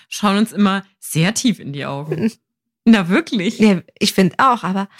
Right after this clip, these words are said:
Speaker 1: <laughs>
Speaker 2: aber das ist manchmal echt, also ich, ich meine, ich bin ja manchmal sehr intensiv und sehr intim mit meinen Klientinnen und Klienten. Da fällt es mir manchmal auf, das ganz intensive Augenkontakt. Wichtig ist auf jeden Fall, was man, was ich mitnehmen könnte, was man mitnehmen kann, ist,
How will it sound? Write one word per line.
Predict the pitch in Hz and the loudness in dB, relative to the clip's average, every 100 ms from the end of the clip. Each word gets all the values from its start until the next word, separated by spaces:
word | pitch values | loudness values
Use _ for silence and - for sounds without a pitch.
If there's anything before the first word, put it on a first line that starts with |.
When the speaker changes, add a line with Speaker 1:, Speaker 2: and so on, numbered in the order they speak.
| - | 2
Speaker 1:
<laughs> | 240 427 415 - - - - _ _ _ | 4 2 0 -4 -2 -4 -4 _ _ _
Speaker 2:
aber | - 202 | -2 0
das | 214 285 | -2 -4
ist | 302 | -2
manchmal | 277 285 269 | -2 -2 -6
echt, | - 240 - | -6 -6 0
also | 202 | 2
ich, | 196 190 | 2 -2
ich | - - | -12 -6
meine, | 208 220 | 0 0
ich | 220 | 0
bin | - | 0
ja | 226 | 0
manchmal | 202 196 208 | 0 0 -2
sehr | 202 208 | 0 0
intensiv | 196 214 208 190 220 233 | 0 -4 -4 -4 -6 -4
und | 190 | -6
sehr | 190 | -6
intim | - 185 - 226 | -8 -10 -6 -4
mit | 202 | -2
meinen | - 190 | -4 -8
Klientinnen | - 185 196 180 | -4 -4 -4 -6
und | |
Klienten. | - 185 185 214 - - - | -6 -6 -8 -12 -16 -20 -16
Da | - | -6
fällt | 190 220 | -2 -2
es | - - | -4 -6
mir | |
manchmal | 190 190 - | -6 -6 -8
auf, | |
das | - 175 | -10 -8
ganz | - 165 | -6 -6
intensive | 160 - 160 165 202 | -8 -6 -4 -4 -4
Augenkontakt. | 214 226 - 262 311 _ _ | -4 -6 -8 -10 -14 _ _
Wichtig | 202 294 277 - | 0 0 0 -4
ist | 233 | -4
auf | 233 | -4
jeden | 226 233 | -2 -2
Fall, | 226 - - _ _ | -4 -6 -10 _ _
was | 202 214 | -2 2
man, | 208 | 0
was | - | 0
ich | 220 | -2
mitnehmen | 226 233 226 233 175 | -2 -2 -2 -4 -6
könnte, | - 233 254 311 - | -4 -2 -2 -6 -6
was | 185 | -6
man | 170 | -2
mitnehmen | 185 165 160 165 | -2 -2 -6 -4
kann, | 214 196 | -4 -4
ist, | 208 - | -6 -12